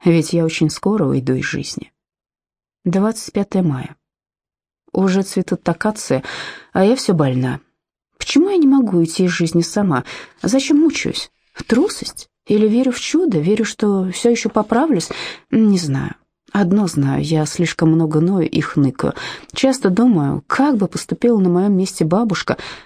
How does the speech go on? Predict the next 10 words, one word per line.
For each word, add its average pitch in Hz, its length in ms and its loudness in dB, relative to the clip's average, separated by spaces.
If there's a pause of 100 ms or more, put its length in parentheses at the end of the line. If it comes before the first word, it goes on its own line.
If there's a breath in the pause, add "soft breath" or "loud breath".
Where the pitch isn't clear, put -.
(120)
Она 226 240 4
ведь 254 140 2
никогда 233 420 2
не 226 100 0
хныкала, - 500 -2 (220)
никогда 165 460 2
не 180 100 2
жаловалась, 156 680 -2
и 151 200 2 (100)
плачущей 156 760 -2